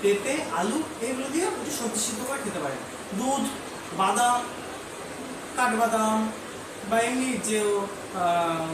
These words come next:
গ্রাউন্ডনাট, ওয়ালনাট, এগুলো আপনারা ইউজ করতে পারেন, বুঝতে পেরেছেন? এগুলো খাবেন। এইভাবে একাদশী ব্রত করবেন, একটা দিন, একটা তো মাত্র দিন করবেন,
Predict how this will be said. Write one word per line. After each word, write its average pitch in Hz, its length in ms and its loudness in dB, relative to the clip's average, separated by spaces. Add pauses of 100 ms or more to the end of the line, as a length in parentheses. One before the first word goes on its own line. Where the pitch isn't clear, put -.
গ্রাউন্ডনাট, 214 960 2
ওয়ালনাট, 220 560 4 (440)
এগুলো 294 240 2
আপনারা 247 460 2 (120)
ইউজ 208 100 2
করতে - 300 -4
পারেন, 131 200 -6 (760)
বুঝতে 220 200 0
পেরেছেন? 220 240 2 (100)
এগুলো 208 240 0
খাবেন। 165 320 -4
এইভাবে 240 300 4 (320)
একাদশী 226 400 0 (380)
ব্রত 226 180 0 (100)
করবেন, 233 200 -2 (260)
একটা 233 300 0
দিন, 254 180 -2 (220)
একটা 233 340 0
তো 302 60 0
মাত্র 254 360 0
দিন 202 220 0
করবেন, 131 260 -4